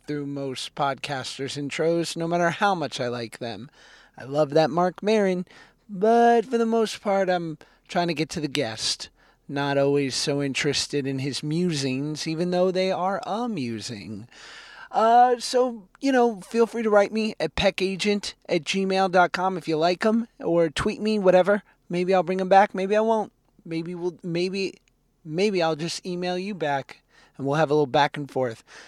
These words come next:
'cause I'm that guy. I do that. I write my fans, and I'm not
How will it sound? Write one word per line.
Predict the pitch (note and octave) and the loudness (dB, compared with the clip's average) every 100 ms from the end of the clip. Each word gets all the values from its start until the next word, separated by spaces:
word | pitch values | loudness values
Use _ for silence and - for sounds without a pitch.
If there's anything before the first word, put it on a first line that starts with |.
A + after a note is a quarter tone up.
| - - | -16 -10
'cause | C3 | -4
I'm | D3 | 0
that | D#3+ D#3+ | 0 2
guy. | - F3+ C#3+ A#2+ _ _ _ - | 4 4 4 -4 _ _ _ -10
I | C#3+ | -6
do | C#3+ E3+ | -2 0
that. | C3+ A#2+ - _ _ _ - | 0 -4 -16 _ _ _ -6
I | D3 | 0
write | D3 D3 | 2 2
my | C#3+ | 0
fans, | C#3 C3+ C3 A2 - - _ _ _ _ _ - | -4 -6 -8 -10 -12 -12 _ _ _ _ _ -12
and | D3 C3+ C3+ C3+ - _ _ _ _ _ _ _ _ _ _ _ _ _ _ - | -6 -4 -4 -4 -10 _ _ _ _ _ _ _ _ _ _ _ _ _ _ -6
I'm | B2+ | -2
not | F3 F#3 D3 | 2 2 0